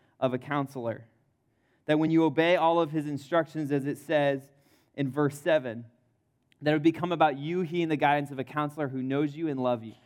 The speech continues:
Have a counseling session with God. Tell him what's going on and pray that you would have convictions and desires that he does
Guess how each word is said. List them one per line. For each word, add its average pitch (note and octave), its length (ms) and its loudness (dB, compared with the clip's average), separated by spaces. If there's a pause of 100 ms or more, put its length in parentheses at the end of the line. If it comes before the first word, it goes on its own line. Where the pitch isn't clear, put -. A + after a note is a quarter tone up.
(120)
Have F#3+ 280 2
a A3 60 -2
counseling G3 560 -4
session E3+ 380 -4
with D3+ 160 -6
God. B2 340 2
Tell D#3+ 240 0
him F3+ 100 -4
what's F3 200 -4
going E3 240 -2
on B2 320 -2 (280)
and C#3 160 -2
pray A3 380 2
that F3 140 0
you E3+ 120 -4
would F3+ 120 4
have D#3 280 0
convictions E3 680 -4
and D#3+ 100 -2
desires D3+ 500 0
that C3+ 140 -4 (100)
he G3+ 140 -6
does B2+ 300 2